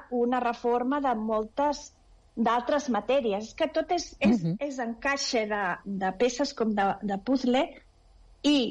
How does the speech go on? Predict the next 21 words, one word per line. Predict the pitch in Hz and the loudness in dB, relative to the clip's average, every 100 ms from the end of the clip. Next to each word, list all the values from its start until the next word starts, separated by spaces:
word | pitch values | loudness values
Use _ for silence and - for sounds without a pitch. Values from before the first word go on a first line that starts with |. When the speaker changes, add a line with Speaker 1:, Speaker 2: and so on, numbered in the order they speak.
| 214 | -2
Speaker 1:
di-, | 240 | 2
donar | 233 240 269 | 2 2 2
la | 294 | 0
culpa | 294 277 - | -2 -4 -2
només | 226 240 262 208 - | 0 2 0 -2 -4
als | 208 196 | -6 -4
menús | 214 220 240 | -2 2 4
infantils | 262 233 226 226 233 247 - | 2 2 2 0 0 -4 -2
seria | 214 233 | 0 0
com | 233 233 | 2 -2
simpli-, | - 226 208 214 208 | 0 -2 0 -2 0
ai, | 208 196 190 | 0 2 0
als | 185 | 0
menús, | 202 202 214 226 220 214 - - | 0 2 2 2 0 -2 -10 -2
mm, | 214 202 196 | 0 2 2
dels, | 190 185 - 190 | 0 0 -4 0
eh, | 196 | 2
menjadors | 196 190 185 208 | 4 2 0 0
escolars | 220 - 220 220 | 0 0 0 0
seria | 226 240 | 0 0
com | 247 | 2